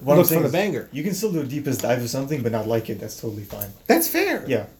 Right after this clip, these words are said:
Speaker 1: but the thing is, with, um, with his shock tactics, right? The thing with shock ta-, okay, the thing, going back to his verse, right? Young G.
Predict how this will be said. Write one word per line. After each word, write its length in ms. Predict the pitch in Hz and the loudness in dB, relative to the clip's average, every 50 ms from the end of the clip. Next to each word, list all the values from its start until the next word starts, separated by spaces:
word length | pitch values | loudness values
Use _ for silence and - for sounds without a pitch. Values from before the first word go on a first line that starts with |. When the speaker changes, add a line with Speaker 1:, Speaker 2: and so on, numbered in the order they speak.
| _ _ _ - - - | _ _ _ -20 -16 0
Speaker 1:
but 120 | - 147 143 | 4 4 4
the 60 | - | 6
thing 200 | 147 151 151 147 | 4 2 2 2
is, 280 | 143 131 117 - - - - - - - - | 2 0 0 -4 -8 -16 -20 -18 -18 -12 -4
with, 240 | 123 127 123 120 - | 0 0 0 2 2
um, 500 | 131 123 120 117 113 110 107 104 101 101 - _ _ _ - - - | 2 4 4 4 2 0 -4 -8 -10 -14 -18 _ _ _ -20 -8 -4
with 140 | 131 117 | -2 2
his 120 | 117 117 113 | 2 2 2
shock 260 | - 143 135 131 - | 2 0 -2 -2 -2
tactics, 440 | - 127 113 107 - - 107 - - | -2 -2 -2 -2 -2 -8 -10 -4 -4
right? 180 | 117 123 127 - - _ - - - _ - - _ _ _ _ _ - - - - - - - - - _ - - - - - - - - | -4 -4 -4 -6 -14 _ -20 -20 -20 _ -20 -20 _ _ _ _ _ -20 -20 -20 -20 -20 -20 -20 -20 -20 _ -20 -20 -20 -20 -20 -20 -14 -10
The 80 | 127 | -6
thing 200 | 113 - 160 160 | 0 2 4 4
with 120 | 151 147 - | 4 2 2
shock 220 | - 135 135 131 | 2 2 2 2
ta-, 80 | - 143 | 0 -2
okay, 240 | - 131 120 - | 0 2 2 0
the 160 | 107 - 220 185 | 0 -2 -6 -2
thing, 360 | - 165 165 156 131 120 120 | 0 2 2 2 0 -4 -4
going 160 | 113 135 143 | -2 0 2
back 180 | 139 139 127 - | 2 2 2 4
to 80 | - 135 | 2 2
his 120 | 120 110 | 2 4
verse, 280 | 107 117 113 104 - 117 | 4 2 2 2 0 -4
right? 180 | 120 135 135 - - - - - - - - _ _ _ _ _ _ _ _ _ _ _ - 107 - - - - - - - - - | -4 -4 -6 -10 -16 -20 -20 -20 -20 -20 -20 _ _ _ _ _ _ _ _ _ _ _ -20 -20 -20 -20 -20 -20 -20 -20 -20 -20 -16
Young 140 | - 107 104 | -14 -14 -12
G. 140 | 98 135 | -12 -12